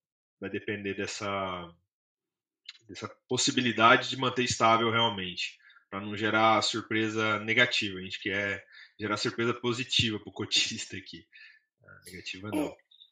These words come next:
Speaker 2: até porque, João e Paulo, outro ponto que nos fundos imobiliários acontece é a questão de uma renda não recorrente. E a pessoa vai toda feliz,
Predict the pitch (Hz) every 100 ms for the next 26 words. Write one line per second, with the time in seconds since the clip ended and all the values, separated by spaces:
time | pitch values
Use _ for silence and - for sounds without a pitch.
0 | _ _ - 277 320 - 294 - 269 262
1 | 269 254 233 - 214 214 214 208 208 208
2 | - 208 202 202 - 247 254 240 - 233
3 | 247 247 247 - - 214 202 196 202 -
4 | 220 208 208 214 196 196 196 202 208 -
5 | 190 190 214 240 247 - 240 - 202 247
6 | 233 233 240 240 240 226 233 233 233 226
7 | 240 - 214 208 190 196 - - - 214
8 | 220 - - 233 247 247 277 277 311 254
9 | 240 262 233 -